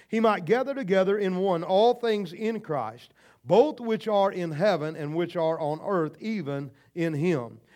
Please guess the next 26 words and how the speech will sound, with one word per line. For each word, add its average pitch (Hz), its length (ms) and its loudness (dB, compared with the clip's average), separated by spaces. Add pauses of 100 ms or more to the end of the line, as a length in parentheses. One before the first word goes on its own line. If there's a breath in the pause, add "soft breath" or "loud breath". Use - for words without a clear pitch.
(160 soft breath)
in 170 120 0
whom 220 280 2
we 208 160 2
have 190 180 2
obtained 214 580 -2
an 220 160 -6
inheritance, 180 960 -4 (280 soft breath)
being 208 260 2
predestinated 170 1120 0
according 214 600 -2
to 196 160 -4
the 175 120 -6
purpose 208 540 -2
of 170 240 -4
him 175 460 -2 (300 soft breath)
who 196 160 4
works 226 480 6
all 277 360 4
things 240 460 0
after 208 360 -4
the 190 160 -2
counsel 175 640 -2
of 156 140 -4
his 151 220 -6
own 160 400 -4
will, 139 360 -2